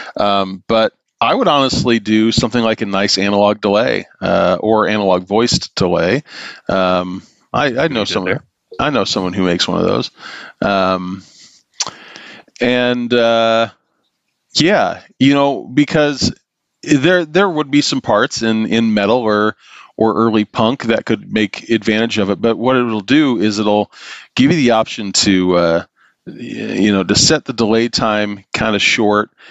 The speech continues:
Speaker 1: um, set the, set the feedback just a little longer,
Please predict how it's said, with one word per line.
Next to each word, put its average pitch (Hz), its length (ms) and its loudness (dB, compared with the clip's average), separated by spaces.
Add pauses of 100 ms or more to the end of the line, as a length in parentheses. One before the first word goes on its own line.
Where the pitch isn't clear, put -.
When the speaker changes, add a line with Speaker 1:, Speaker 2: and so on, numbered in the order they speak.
(280)
Speaker 1:
um, 92 280 -2
set - 380 0
the, 95 400 2
set - 220 -4
the 98 80 -2
feedback 117 640 0
just - 220 -8
a 107 60 0
little 110 320 0
longer, 113 560 0